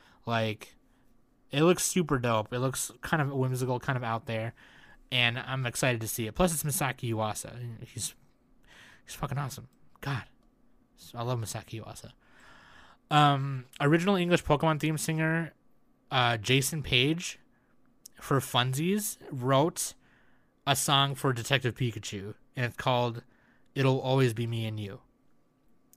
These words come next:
Uh, it's an, it's, he calls it the unofficial Detective Pikachu theme. So if you wanna go listen to that, you can YouTube it. Just search for It'll Always Be Me and You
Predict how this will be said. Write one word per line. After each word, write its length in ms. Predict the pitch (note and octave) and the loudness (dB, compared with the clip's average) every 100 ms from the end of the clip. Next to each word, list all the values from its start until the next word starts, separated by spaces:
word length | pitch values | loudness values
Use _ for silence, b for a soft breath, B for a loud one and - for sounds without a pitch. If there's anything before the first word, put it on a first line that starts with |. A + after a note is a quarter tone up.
| - | -2
Uh, 260 | E3+ D3+ D3+ | 4 6 4
it's 140 | D3+ - | 2 -2
an, 160 | D#3+ | -2
it's, 280 | - E3 - D#3 | -2 -4 -4 -4
he 160 | D3 | -2
calls 280 | D3+ D#3+ D3+ | 2 2 2
it 100 | C#3+ | 0
the 160 | C#3 C#3 | -4 2
unofficial 640 | E3 F3+ - D3+ - C3+ | 4 4 2 2 4 2
Detective 440 | B2 A#2+ C3 C3 A2 | 0 0 0 0 -2
Pikachu 480 | B2+ A#2 A2 A2+ G#2 | -2 -4 -6 -8 -6
theme. 340 | A2+ G#2 G#2+ B B B B - | -8 -8 -12 B B B B -4
So 140 | B2+ | -2
if 60 | A#2 | 2
you 60 | |
wanna 160 | C#3+ C#3 | 4 4
go 100 | B2+ | 2
listen 240 | A#2+ A2 | 0 -2
to 60 | A#2 | -2
that, 180 | B2+ A2+ | -2 -2
you 60 | |
can 140 | G#2+ A2 | -4 -4
YouTube 400 | A2 A2 A2 G#2 | -4 -2 -4 -4
it. 160 | G2+ - B B B B | -8 -12 B B B B
Just 200 | C#3 - | 0 2
search 220 | D3 C3 | 0 0
for 300 | - C3 B2+ | 0 2 2
It'll 220 | B2+ B2+ | 2 2
Always 360 | B2 B2+ C3 B2 | 2 2 2 0
Be 140 | A#2 | -2
Me 200 | A#2+ A#2+ | -4 -4
and 120 | A2+ A#2 | -4 -2
You 300 | A2 A2 | -2 -4